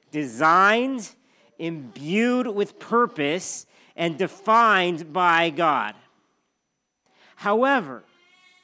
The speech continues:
the realities of our broken Genesis three world do raise some questions here, because marriage has become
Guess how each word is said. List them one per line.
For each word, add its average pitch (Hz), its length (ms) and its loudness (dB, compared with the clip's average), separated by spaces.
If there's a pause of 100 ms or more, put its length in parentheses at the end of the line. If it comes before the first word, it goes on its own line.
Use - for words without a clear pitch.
(640)
the 196 160 -4
realities 202 880 4
of 160 120 -6
our 190 360 2 (240)
broken 220 880 0 (100)
Genesis 214 680 -2
three 214 440 0
world 196 680 4 (840)
do 214 260 -4
raise 220 320 -2
some 220 160 -12
questions 220 500 -10
here, 113 260 -12 (880)
because 160 360 -12
marriage 185 420 -8
has 160 180 -10
become 156 540 -6